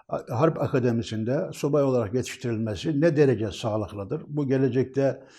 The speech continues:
gücüyle orada kalmaya çalışan, ancak askeri gücüyle varlığını devam ettirdiği, bugüne kadar devam ettirdiğini bildiğimiz, dünyanın sayılı güçlerinden,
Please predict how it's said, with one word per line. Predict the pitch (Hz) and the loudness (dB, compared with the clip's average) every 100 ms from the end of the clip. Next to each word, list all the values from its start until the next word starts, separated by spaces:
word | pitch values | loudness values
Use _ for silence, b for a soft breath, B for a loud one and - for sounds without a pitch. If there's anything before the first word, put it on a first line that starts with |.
| B B - | B B -16
gücüyle | 101 127 139 135 185 160 | -6 0 2 6 8 10
orada | 143 135 131 127 123 | 10 10 6 4 0
kalmaya | - 123 120 123 120 | 2 2 4 4 2
çalışan, | - 117 107 127 104 95 | 2 2 2 0 0 0
ancak | 135 127 127 131 | 0 2 2 0
askeri | - - 143 180 170 | -2 0 2 4 2
gücüyle | 120 135 139 135 127 | 0 0 4 4 4
varlığını | 110 120 127 127 123 123 | 4 4 4 4 2 2
devam | 123 123 120 | 2 4 4
ettirdiği, | 120 - 127 107 113 110 | 0 -2 -4 0 0 2
bugüne | 113 123 135 | 2 2 2
kadar | 113 113 110 | 2 0 0
devam | 120 120 117 | 2 2 0
ettirdiğini | - 113 117 117 101 | -2 -2 0 -2 -2
bildiğimiz, | 113 117 117 120 - B B B B B - | -2 0 0 0 -4 B B B B B 0
dünyanın | 127 135 139 | 2 4 4
sayılı | 139 - 131 139 147 | 2 2 2 4 2
güçlerinden, | 113 - 123 120 120 123 | 0 -4 -2 0 0 -2